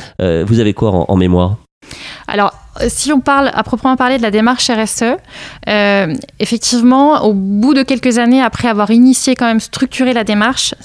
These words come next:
Speaker 2: elle s'est un peu essoufflée. Euh, je pense que si,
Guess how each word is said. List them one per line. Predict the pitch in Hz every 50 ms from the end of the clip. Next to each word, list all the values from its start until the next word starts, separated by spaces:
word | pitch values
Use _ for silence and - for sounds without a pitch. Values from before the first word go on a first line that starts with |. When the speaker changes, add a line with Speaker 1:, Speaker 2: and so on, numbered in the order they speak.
| - - - - - -
Speaker 2:
elle | 196 -
s'est | - - 247 -
un | 214 196
peu | - - 254 -
essoufflée. | - 240 220 - - 247 - - - 190 180 - - - - - - - - - - - -
Euh, | 196 196 196 196 196 196 202
je | 180 208
pense | 233 - 262 269 277 269 -
que | - - - 254 247 240
si, | - - - - 262 269 262 269 269 262 262